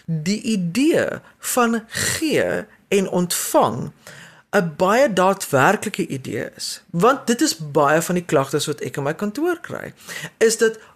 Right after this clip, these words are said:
die nuwe generasie is geweldig selfsugtig. Hulle verstaan nie waar geld vandaan kom nie.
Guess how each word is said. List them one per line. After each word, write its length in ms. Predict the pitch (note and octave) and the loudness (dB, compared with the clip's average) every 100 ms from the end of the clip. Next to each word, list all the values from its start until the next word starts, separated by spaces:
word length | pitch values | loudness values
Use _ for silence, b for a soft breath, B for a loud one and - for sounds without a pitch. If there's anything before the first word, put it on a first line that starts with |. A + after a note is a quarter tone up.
| - - | -12 -2
die 140 | F3+ | 0
nuwe 300 | F3+ F#3+ B3+ | 2 4 4
generasie 840 | - A#3+ G3+ C3 - - F#3 A#3 B B _ | 2 2 2 0 -2 -2 -2 -2 B B _
is 440 | - G3+ G3+ - b b - | 0 2 2 -2 b b -2
geweldig 480 | C4 E3+ B2 C3 D3 | 0 4 4 2 0
selfsugtig. 800 | - G3 - D4 D4 - G2+ - B B | 2 2 2 0 -2 -2 -4 -6 B B
Hulle 200 | D#3 D#3+ | 0 0
verstaan 400 | F3 - G3 F#3 | 0 0 2 2
nie 100 | G3+ | 2
waar 180 | G#3+ G#3+ | 2 2
geld 420 | - C4+ C#4 C#4 | 2 2 2 2
vandaan 380 | G#3 B2+ A2+ C3 | 0 2 0 -2
kom 180 | D3 | -4
nie. 120 | C#3 | -4